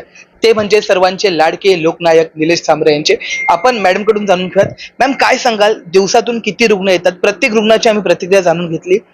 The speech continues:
प्रत्येकाच्या मनावर एक आनंद आहे की या ठिकाणी ते आले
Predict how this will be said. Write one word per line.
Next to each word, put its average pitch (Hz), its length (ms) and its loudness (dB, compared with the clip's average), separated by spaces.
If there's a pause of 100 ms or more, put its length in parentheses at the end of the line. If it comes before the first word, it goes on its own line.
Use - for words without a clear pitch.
(280)
प्रत्येकाच्या 277 460 2
मनावर 247 420 4
एक 233 320 0
आनंद 202 360 0
आहे 220 140 4
की 220 160 -6
या 202 120 2
ठिकाणी 214 360 0
ते 226 200 2
आले 185 280 2